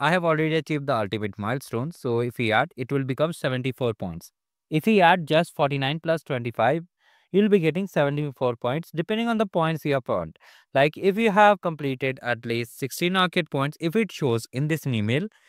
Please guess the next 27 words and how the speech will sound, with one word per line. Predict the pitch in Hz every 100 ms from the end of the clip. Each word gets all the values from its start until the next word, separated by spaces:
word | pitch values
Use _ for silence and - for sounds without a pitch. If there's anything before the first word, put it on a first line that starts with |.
| _ _
sixty | - 202 - 226
points, | - 107 95 -
then | 135 143
you'll | 151 147
be | 151 135
having | 135 127 135
eighty-five | 117 113 - 117 120
points | 156 156 160
if | 110 107
we | 104
add | 101 98
the | 98
twenty-five | - 120 135 147 143
bonus | 139 139 -
points. | 127 127 131 - _ _ _
Like | 147 175 226 208
this, | 247 -
you | 180
want | 170 180
to |
understand | 165 127 - 113 127 135
here, | 180 175 170 226 -
the | 147 143
main | 147 160 185 233 254 -
point | 151 143 131
is | 113 95
that | 92 113